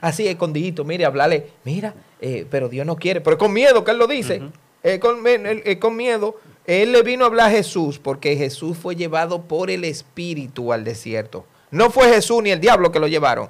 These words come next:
Speaker 1: El Espíritu lo llevó. Igual como el Espíritu hace que proclame Isabel que María, dice, dice, gritó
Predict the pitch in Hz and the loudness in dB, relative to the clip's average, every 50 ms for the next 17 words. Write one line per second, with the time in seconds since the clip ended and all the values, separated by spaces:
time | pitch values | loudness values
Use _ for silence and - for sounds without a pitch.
0 | - - 208 240 262 277 247 - - - - 262 262 233 190 180 165 170 175 175 | -4 0 0 4 4 4 2 2 -2 -4 -2 0 0 0 0 -2 -2 -2 0 2
1 | 160 160 165 180 208 202 185 196 175 147 127 123 123 120 113 110 - _ _ _ | 4 6 6 6 6 4 4 2 2 2 0 -2 -4 -4 -6 -8 -12 _ _ _
2 | _ _ _ - - _ _ _ 160 156 151 151 170 185 190 - 233 214 233 233 | _ _ _ -20 -20 _ _ _ -4 -2 2 4 4 4 6 4 2 2 4 2
3 | 208 - - 208 214 214 226 185 208 185 185 180 196 190 - 208 - 202 196 170 | 2 0 0 -4 -4 -4 -4 -4 0 2 2 4 2 2 -2 -2 -2 -2 -4 -2
4 | 185 165 151 151 - 160 165 175 180 180 175 165 - 180 147 139 143 151 147 143 | -2 -2 -2 0 2 2 2 2 0 -2 -4 -2 0 0 0 2 2 2 0 0
5 | 135 120 127 - - - _ _ _ - 135 135 135 135 135 127 127 160 185 180 | -2 -4 -10 -14 -20 -20 _ _ _ -4 -2 -2 0 0 0 0 0 -2 -2 -4
6 | 156 131 117 110 110 110 - _ _ _ _ - 143 156 143 127 - 113 101 - | -2 -4 -4 -4 -6 -10 -16 _ _ _ _ -8 -8 -8 -8 -6 -6 -8 -8 -8
7 | _ _ _ _ _ _ _ _ _ _ _ _ _ _ - 135 165 156 170 175 | _ _ _ _ _ _ _ _ _ _ _ _ _ _ -20 -14 -8 -6 -6 -6
8 | - - 135 123 127 196 240 240 208 165 - _ 269 262 247 214 196 226 - | -6 -6 -8 -4 -4 -2 -2 -2 -4 -8 0 _ 6 6 6 6 4 0 -4